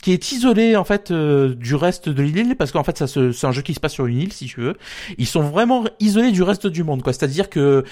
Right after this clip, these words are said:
ils ont pour règle, bon, d'ailleurs c'est absolument pas crédible, hein, le scénar, je le dis tout de suite, hein. Euh, en gros ils sont restés isolés depuis des décennies sur ce plateau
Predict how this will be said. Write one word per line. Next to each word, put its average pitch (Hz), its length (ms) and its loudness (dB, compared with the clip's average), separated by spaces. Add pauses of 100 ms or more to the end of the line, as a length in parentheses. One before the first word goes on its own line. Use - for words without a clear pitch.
(260)
ils 131 180 -2
ont 180 100 0
pour 170 240 0
règle, 160 500 2
bon, 147 180 -2
d'ailleurs 160 220 0
c'est - 180 -6
absolument 160 380 -4
pas 156 120 0
crédible, 113 380 -6
hein, 110 80 -4
le 110 80 -4
scénar, 127 320 -4
je 113 100 -8
le 107 80 -12
dis 110 140 -8
tout - 80 -10
de 120 60 -8
suite, 170 240 -4
hein. 165 120 -2 (480)
Euh, 147 1000 4
en 151 100 4
gros 202 160 4
ils 208 80 -4
sont 190 160 -4
restés 185 340 -2
isolés 202 480 2
depuis 156 240 0
des 147 140 2
décennies 180 480 2
sur - 180 -4
ce - 80 -2
plateau 147 420 0